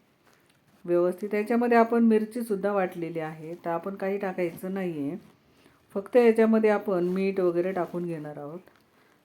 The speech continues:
ह्याच्यामध्ये चवीनुसार मीठ टाकायचं, चिंच टाकायची थोडीशी, आणि जेवढी चिंच आहे त्याच्या दुप्पट याच्यामध्ये थोडा गूळ टाकायचा. ही गोड आंबट अशी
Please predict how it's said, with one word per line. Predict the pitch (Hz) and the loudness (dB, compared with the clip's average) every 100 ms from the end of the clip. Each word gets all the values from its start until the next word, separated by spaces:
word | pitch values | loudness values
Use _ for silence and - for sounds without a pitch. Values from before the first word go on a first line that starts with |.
| - | -10
ह्याच्यामध्ये | 185 202 214 214 214 226 | -6 -4 -2 0 2 0
चवीनुसार | 233 208 214 208 208 214 | 0 0 0 -2 -2 0
मीठ | 214 208 208 | 0 -2 -2
टाकायचं, | 165 170 165 165 147 165 214 - _ - - - _ _ _ _ _ _ _ _ _ _ _ _ _ - - _ _ _ _ _ _ _ _ _ _ _ _ _ _ _ _ _ | -4 -2 -8 -6 -8 -8 -10 -20 _ -20 -20 -20 _ _ _ _ _ _ _ _ _ _ _ _ _ -20 -20 _ _ _ _ _ _ _ _ _ _ _ _ _ _ _ _ _
चिंच | 226 233 233 | -2 0 2
टाकायची | 247 220 208 185 190 | 2 2 2 -2 -4
थोडीशी, | 175 156 151 - 165 214 _ _ _ _ _ _ - - | -6 -6 -12 -10 -10 -12 _ _ _ _ _ _ -20 -10
आणि | 180 214 240 | -4 -2 4
जेवढी | 233 226 247 | 8 8 6
चिंच | 247 254 247 233 | -2 -4 -4 0
आहे | 247 240 220 190 | 0 2 0 0
त्याच्या | 208 214 226 | 0 -2 -2
दुप्पट | 214 220 226 220 | -2 0 2 2
याच्यामध्ये | 190 175 175 175 190 | 2 0 -2 -4 -6
थोडा | 190 175 214 - 175 | -4 -4 -6 -10 0
गूळ | 220 208 | 2 4
टाकायचा. | 185 175 156 147 151 202 - _ _ _ _ _ _ _ - | 2 -2 -8 -10 -12 -14 -18 _ _ _ _ _ _ _ -10
ही | 190 | -4
गोड | 196 226 254 | 4 6 6
आंबट | 247 226 220 220 220 | 4 2 4 4 4
अशी | 202 196 190 185 | 0 -6 -4 -6